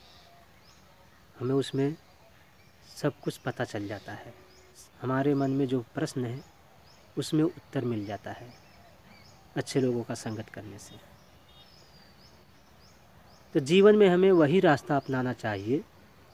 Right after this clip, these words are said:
जो अमर है। गलत सत्संगत करने से इंसान को दर्द, पीड़ा, दुख, तकलीफ,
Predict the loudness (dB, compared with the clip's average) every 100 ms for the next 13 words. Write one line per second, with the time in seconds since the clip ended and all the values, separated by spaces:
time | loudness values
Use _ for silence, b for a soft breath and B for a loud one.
0 | -20 -20 -20 -20 -20 -8 2 2 2 2
1 | 4 2 -4 -20 -20 -20 -20 -20 -20 -20
2 | _ -20 -20 -20 -20 -20 -20 _ -20 -20
3 | -10 2 6 6 4 0 2 2 2 0
4 | 0 2 4 2 0 -4 -6 -14 -20 -20
5 | -20 -20 -20 -20 -20 -20 -4 -2 2 2
6 | 2 2 2 0 -2 -20 -20 -14 -6 4
7 | 4 4 0 -2 4 6 6 4 2 2
8 | 2 0 -6 -4 0 2 2